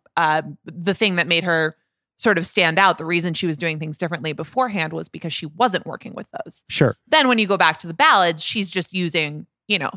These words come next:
Speaker 1: the playbook that made Adele, Adele. I
Speaker 2: Right.
Speaker 1: don't think there's anything wrong with either of those things, but I
Speaker 2: No.
Speaker 1: think when you put them all together,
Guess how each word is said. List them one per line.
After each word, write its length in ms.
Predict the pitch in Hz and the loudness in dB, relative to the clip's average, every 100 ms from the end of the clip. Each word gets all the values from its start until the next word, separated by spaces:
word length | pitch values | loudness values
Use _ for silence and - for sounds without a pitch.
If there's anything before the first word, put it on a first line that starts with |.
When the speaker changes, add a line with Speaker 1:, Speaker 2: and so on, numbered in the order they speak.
| - - | -6 -6
Speaker 1:
the 80 | |
playbook 600 | 180 - 185 160 131 160 - | -4 -2 0 2 0 0 -4
that 360 | 165 151 147 - _ _ _ _ _ _ _ | 0 2 2 -2 _ _ _ _ _ _ _
made 260 | 180 175 156 | 2 2 2
Adele, 520 | 160 151 147 151 - - | 4 2 2 -2 -8 -8
Adele. 520 | 170 262 190 147 170 _ _ - | 0 2 4 2 -4 _ _ 2
I 60 | |
Speaker 2:
Right. 60 | 247 | 2
Speaker 1:
don't 160 | 302 | 2
think 140 | 262 202 | 0 2
there's 220 | 165 160 - | 2 0 0
anything 480 | 233 254 196 160 156 | 2 2 0 -4 2
wrong 300 | 180 180 160 | 2 4 0
with 160 | 156 - | -4 2
either 320 | 170 170 160 | 4 4 2
of 120 | 156 151 | 0 -2
those 240 | 107 - | -4 -6
things, 460 | - 156 165 247 269 - | -4 -2 -2 -4 -8 0
but 140 | 196 | 4
I 40 | 185 | 4
Speaker 2:
No. 40 | |
Speaker 1:
think 200 | 175 190 | 2 -4
when 100 | 190 | -6
you 100 | 175 | -8
put 220 | 165 220 202 | -8 -8 -4
them 140 | 185 | -4
all 100 | 160 | -4
together, 520 | 156 156 156 220 269 | -6 -6 -4 -2 -4